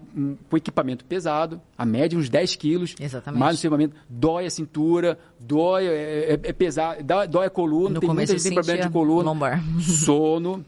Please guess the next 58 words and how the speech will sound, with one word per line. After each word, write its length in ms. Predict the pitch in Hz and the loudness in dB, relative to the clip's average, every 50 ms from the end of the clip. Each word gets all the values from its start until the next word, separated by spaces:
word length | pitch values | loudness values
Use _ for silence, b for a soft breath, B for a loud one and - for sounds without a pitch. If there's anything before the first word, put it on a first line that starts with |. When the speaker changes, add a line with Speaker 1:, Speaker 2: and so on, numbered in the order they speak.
| - _ | -12 _
Speaker 1:
tá 80 | - 131 | -4 -2
começando 220 | 131 131 - 156 | -2 -2 -4 -4
a 20 | |
sentir 120 | 147 - 147 | -4 -2 -4
a 20 | 139 | -2
lombar? 240 | 135 131 139 147 175 | -2 0 0 0 0
Speaker 2:
No, 60 | 170 | -2
no, 180 | 170 170 175 170 | -2 -2 -2 -2
no 120 | 170 175 | -2 -2
começo, 360 | 175 185 165 165 165 185 180 - | -2 -2 -2 -2 -2 -4 -4 -4
quando 140 | - 170 | -4 -2
eu 60 | 170 165 | -2 -2
entrei, 260 | 160 - 165 170 180 | 0 0 2 2 2
assim, 180 | 180 - 185 180 | 0 0 -4 -4
a 20 | |
primeira 260 | 175 170 160 165 175 | -4 -4 -2 -2 -2
das 160 | 180 180 175 - | -2 -2 -4 -4
coisas 240 | - 180 170 170 | -2 -2 -2 -2
que 100 | 165 - | -2 -2
eu 60 | 175 165 | -2 -2
sentia 380 | - - 160 160 - - 175 | 0 0 -2 0 0 0 0
foi 180 | 170 - 185 180 | 0 2 0 0
a 40 | 180 | 2
lombar, 440 | 185 202 220 196 151 135 127 135 139 - - - - | 2 2 2 2 2 2 0 -2 -6 -14 -18 -18 -12
sabe? 260 | - 135 131 139 147 | -6 -4 -4 -2 -2
A 40 | 156 | -2
questão 280 | - 156 143 - 151 156 | -4 -6 -6 -4 -2 -2
do 60 | 147 | -2
cinto 420 | 139 - - - 170 180 175 - | -4 -6 -4 0 0 0 0 2
mais 220 | 143 143 151 151 - | 2 0 0 0 0
colete. 500 | - 156 147 139 147 156 170 - - B B B B B B | -2 -2 0 0 2 0 0 -2 -4 B B B B B B
Hoje 200 | - 175 175 180 | -2 0 0 0
em 20 | |
dia 80 | 165 190 | 0 0
a 40 | 214 | 0
gente, 120 | 226 226 | 0 0
o 60 | 233 | -2
corpo 220 | 226 - 226 220 220 | 0 0 0 0 -2
acostuma 420 | 202 - - - 240 294 359 277 | -6 -6 -8 -6 -4 -4 -2 -2
também, 320 | - 175 156 160 185 226 254 | -2 -2 -2 0 0 0 0
né? 180 | 202 180 220 - | 0 0 -2 -4
Speaker 1:
Sim, 260 | - - 123 110 95 95 - | -2 -2 -2 -2 -2 -4 -8
a 80 | 113 | -4
carcaça 380 | - 151 156 160 160 156 160 156 | 0 2 2 2 2 2 0 0
Speaker 2:
Mas, 40 | 151 | 0
Speaker 1:
vai 160 | 139 127 131 | 0 -2 0
Speaker 2:
é, 300 | 127 160 165 170 165 156 | 0 0 2 2 0 0
vai, 340 | 139 147 143 139 147 151 160 | 0 0 -2 0 0 -2 -4
vai, 220 | 151 151 143 160 156 - - - | -4 -2 -4 -4 -4 -6 -10 -8
vai, 220 | - 143 147 147 | -4 -2 -2 -2
mas 180 | 151 151 147 143 | 0 -2 -2 -2
no 60 | 156 | -2
começo, 320 | 151 - 160 147 165 160 | -2 -2 -2 -2 0 -2
assim, 80 | - 180 | -2 -2
eu 60 | 170 | -4
falava, 200 | - 160 160 156 | -2 -4 -2 -2
"Meu 240 | 143 139 143 160 175 | 0 2 2 2 2
Deus", 640 | 190 196 220 240 247 226 240 269 - - - - | 2 2 2 2 2 0 0 -2 -4 -8 -10 -10